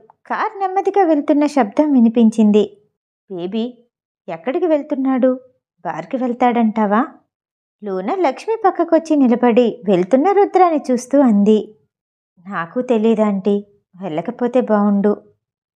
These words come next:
కార్లో బయలుదేరిన రుద్రాకి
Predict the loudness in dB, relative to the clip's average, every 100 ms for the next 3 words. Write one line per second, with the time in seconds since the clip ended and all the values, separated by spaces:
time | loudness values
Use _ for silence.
0 | _ _ _ _ -12 -10 -6 -6 -2 0
1 | 2 0 0 0 -2 0 0 2 0 -2
2 | -4